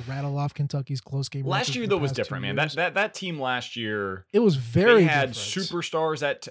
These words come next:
Speaker 2: at tackle. They had Wan'Dale Robinson, who was one of the best weapons in the country. Like, la-, that team last year was very different than this version of Kentucky.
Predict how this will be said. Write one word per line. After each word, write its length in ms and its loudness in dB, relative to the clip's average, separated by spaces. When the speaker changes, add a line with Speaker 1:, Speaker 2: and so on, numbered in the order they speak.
Speaker 2:
at 220 -6
tackle. 560 -4
They 100 0
had 120 -6
Wan'Dale 520 -2
Robinson, 500 -4
who 120 -8
was 120 -8
one 160 -4
of 120 -6
the 80 -8
best 280 -4
weapons 480 -6
in 100 -8
the 60 -10
country. 600 -10
Like, 240 -8
la-, 300 -2
that 260 -2
team 240 -6
last 280 -4
year 120 -6
was 160 -10
very 420 -4
different 380 -10
than 140 -12
this 140 -14
version 360 -18
of 80 -20
Kentucky. 500 -20